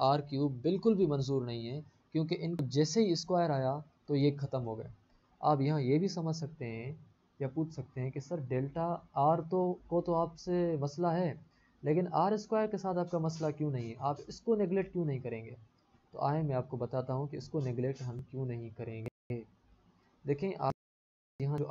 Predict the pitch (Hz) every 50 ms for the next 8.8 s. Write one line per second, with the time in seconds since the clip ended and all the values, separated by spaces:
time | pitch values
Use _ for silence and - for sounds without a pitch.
0 | - 135 139 151 156 151 160 139 123 120 120 127 131 127 120 123 131 147 156 156
1 | 143 120 123 127 127 127 127 131 135 135 - - 156 165 160 160 147 131 127 123
2 | - 120 110 110 - - 120 - - - _ _ _ _ _ _ _ _ _ _
3 | _ - 131 135 143 143 - 156 160 160 160 165 165 156 160 160 160 156 160 160
4 | 165 170 165 147 127 127 135 147 175 190 185 190 190 185 180 165 139 156 180 180
5 | 170 151 147 139 127 - - 120 113 113 - - - - _ _ _ _ _ _
6 | - - 165 147 135 143 156 180 175 180 180 180 175 143 139 147 165 165 156 156
7 | 151 147 147 147 131 131 131 131 143 135 123 120 127 131 135 - 156 151 147 143
8 | 143 139 - - 156 151 151 147 147 143 143 143 143 147 151